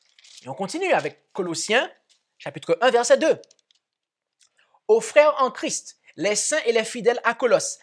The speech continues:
la grâce et la paix vous soient données de la part de Dieu notre Père et du Seigneur Jésus-Christ. Un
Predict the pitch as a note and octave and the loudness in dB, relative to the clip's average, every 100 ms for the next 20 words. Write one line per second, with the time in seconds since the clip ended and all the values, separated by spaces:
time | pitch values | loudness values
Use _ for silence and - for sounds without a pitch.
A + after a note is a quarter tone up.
0 | - D3+ D#3 C3+ C#4+ - D4 A#3+ A#3 G3 | -10 -8 -6 -4 -4 -2 0 0 0 -4
1 | F3+ - F3+ G#3+ B3+ E3 D3 D3+ - A#3 | -4 -4 -4 -2 -4 -4 -4 -6 -2 0
2 | A#3 D#3 D3 D#3+ C4+ - G#3+ - D#3 E3+ | 0 -2 -8 -6 -6 -4 -4 -2 -6 -6
3 | C#3+ C#3+ C4 G#3+ D3+ C#3+ C#3+ - F#3 - | -10 -12 -12 -12 -14 -16 -20 -20 -20 -20
4 | _ _ _ _ _ _ _ _ _ _ | _ _ _ _ _ _ _ _ _ _
5 | _ _ _ _ _ _ _ _ _ _ | _ _ _ _ _ _ _ _ _ _
6 | _ _ _ _ _ - _ _ _ - | _ _ _ _ _ -20 _ _ _ 2
7 | D#4+ B3+ | 4 2